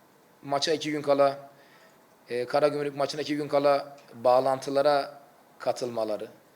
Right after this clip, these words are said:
E, bu arada milli takıma ilk kez çağrılan kariyerlerinde oyuncularımız. E, bunlar bu maçın psikolojik olarak ötelenmesini sağlayabilecek etmenlerdi. Daha çok,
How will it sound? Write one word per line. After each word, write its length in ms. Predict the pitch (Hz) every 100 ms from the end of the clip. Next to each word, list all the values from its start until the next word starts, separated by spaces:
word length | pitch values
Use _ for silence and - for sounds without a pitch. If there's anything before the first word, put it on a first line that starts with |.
| _ _ -
E, 80 | 127
bu 80 |
arada 180 | 170 175
milli 240 | 160 160 170
takıma 560 | 165 160 160 156 156 - - _ _ -
ilk 240 | 165 -
kez 200 | 151 143
çağrılan 540 | 151 135 135 127 120 113 - - - -
kariyerlerinde 920 | - 127 127 120 120 117 113 113 110 - _ - -
oyuncularımız. 880 | 120 117 117 113 113 110 113 - - - - - - _ -
E, 140 | 135
bunlar 320 | 156 185 180
bu 60 | 180
maçın 440 | 190 180 190 185 185 - - _ _ _ -
psikolojik 560 | - - 165 170 185
olarak 480 | 180 170 170 175 - - - _
ötelenmesini 960 | 151 147 160 165 165 160 - 165 175 180 -
sağlayabilecek 880 | - - 143 147 151 151 156 160 180
etmenlerdi. 800 | 151 135 120 117 113 113 120 170 180 - - -
Daha 200 | 156 180
çok, 200 | - -